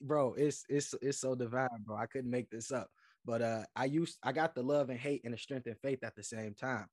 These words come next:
So I often say them together like that because it flows too. I, you know, I didn't plan on that, but it actually flowed too. But I love that, that, that understanding that there are polar opposites in everything. The law of polarity is that for everything good, there's something bad.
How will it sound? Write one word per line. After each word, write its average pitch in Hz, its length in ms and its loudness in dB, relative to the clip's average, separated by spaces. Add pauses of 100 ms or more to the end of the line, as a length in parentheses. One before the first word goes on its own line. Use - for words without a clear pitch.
(200)
So - 140 -2
I 107 160 0
often 123 500 0
say 123 220 -2
them 113 160 -2
together 123 380 0
like 110 300 -4
that 107 160 -8
because 107 240 -8
it 101 100 -10
flows 120 360 -2
too. 120 260 -2
I, 104 160 -2
you 123 100 -2
know, 104 60 -4
I 113 80 -4
didn't 110 180 -4
plan 143 240 -2
on 107 60 -6
that, 104 180 -8
but 104 80 -10
it 110 100 -6
actually 104 280 -8
flowed 120 320 -8
too. 139 180 -6 (360)
But 113 100 0
I 110 80 4
love 127 480 2
that, 120 260 0 (500)
that, 113 160 -2 (180)
that 120 180 0
understanding 123 500 0
that 113 140 -2
there 123 160 0
are 117 40 -2
polar 120 320 -2
opposites 110 460 -4
in 107 80 -4
everything. 104 400 -6
The 104 100 -8
law 120 200 2
of 110 100 -8
polarity 117 400 -2
is 107 120 -8
that 110 220 -8 (260)
for 113 80 -8
everything 120 500 -2
good, 123 260 0
there's 113 220 -4
something 110 280 -8
bad. 117 320 0